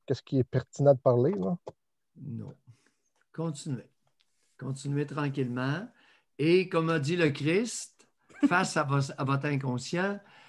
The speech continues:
Speaker 2: Laissez venir à moi les petits-enfants. » Alors, Jésus-Christ se promenait, puis il se faisait accueillant pour les petits-enfants.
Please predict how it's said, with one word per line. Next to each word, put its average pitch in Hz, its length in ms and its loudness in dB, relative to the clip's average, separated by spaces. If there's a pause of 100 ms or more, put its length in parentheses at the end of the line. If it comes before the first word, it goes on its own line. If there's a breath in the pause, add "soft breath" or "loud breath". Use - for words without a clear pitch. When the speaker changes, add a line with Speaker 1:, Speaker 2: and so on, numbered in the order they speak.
(120)
Speaker 2:
Laissez 165 460 2
venir 175 400 2
à 156 60 6
moi 156 220 2
les 165 100 2
petits-enfants. » 135 720 0 (260)
Alors, 104 280 -10
Jésus-Christ 147 600 2
se - 40 -16
promenait, 190 560 2 (600)
puis 330 420 2
il 202 100 0
se - 80 -2
faisait 220 260 4
accueillant 214 540 4
pour 160 100 -2
les 143 140 4
petits-enfants. 139 720 2